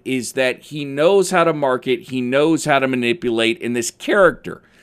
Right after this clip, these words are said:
I'm gonna call it this character that he plays because there's no way this can be hi-, his real self, is powerful enough and annoying enough, even if it, even if it is annoying,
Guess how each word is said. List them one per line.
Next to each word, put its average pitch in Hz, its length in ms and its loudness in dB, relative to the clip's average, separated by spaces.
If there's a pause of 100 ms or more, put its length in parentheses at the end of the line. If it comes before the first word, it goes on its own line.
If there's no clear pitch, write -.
(200)
I'm 294 240 4
gonna 311 140 4
call 233 280 8
it 147 120 4
this 156 160 -2
character 185 600 2
that 139 160 0
he 143 160 -4
plays 98 460 -4
because 135 260 -4
there's 143 160 -6
no 247 220 4
way 190 240 6
this 160 220 -2
can 151 120 -4
be 135 240 -2
hi-, 120 140 2
his 113 300 -4
real 110 260 2
self, 123 580 2 (720)
is 170 220 2
powerful 233 880 4
enough 127 640 -2 (600)
and 185 160 2
annoying 208 880 2
enough, 117 380 -4
even 339 300 2
if 330 100 2
it, 269 140 -4
even 294 300 -2
if 302 100 -2
it - 220 -2
is 233 440 -4
annoying, 139 540 0